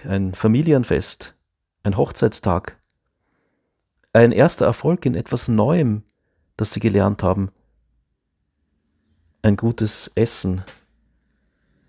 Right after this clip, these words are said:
ein Abend in den Bergen, Nachrichten von Verwandten, Weltnachrichten, Fernsehsendungen. Alles ist gegenwärtig.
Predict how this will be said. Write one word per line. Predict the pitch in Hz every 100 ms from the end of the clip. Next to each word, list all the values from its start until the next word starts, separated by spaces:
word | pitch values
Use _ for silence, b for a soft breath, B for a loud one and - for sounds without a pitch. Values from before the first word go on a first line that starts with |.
| -
ein | 110 107
Abend | 113 147 131
in |
den | 120 107
Bergen, | 95 110 87 95 _ _ _ _ _ _ _ _ _ _ _ _ -
Nachrichten | 95 110 - 107 - 107 107
von | - 92
Verwandten, | 92 95 92 117 - 120 117 _ _ _ _ _ _ _ _ _ _ _ _ _ _ _ -
Weltnachrichten, | 107 127 - 98 85 - 87 - 95 92 - _ _ _ _ _ _ _ _ _ _
Fernsehsendungen. | - 107 143 151 - 82 92 90 87 92 - _ _ _ _ _ _ _ _ _ _ _ _ _ _ _ _ _ _
Alles | 104 101 -
ist | -
gegenwärtig. | - 120 104 78 - 95 - -